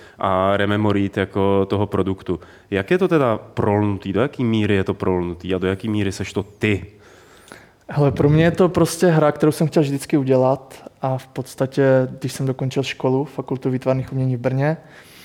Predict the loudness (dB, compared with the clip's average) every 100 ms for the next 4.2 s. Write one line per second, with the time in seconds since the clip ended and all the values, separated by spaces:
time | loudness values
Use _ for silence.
0 | -20 -20 _ -8 -4 -2 0 2 4 2
1 | 0 -2 -2 -2 -2 -2 -2 -4 -4 0
2 | 0 0 -2 -2 0 -2 -4 -2 -2 -4
3 | -6 -12 -10 -8 -6 -6 -8 -6 -2 -2
4 | -4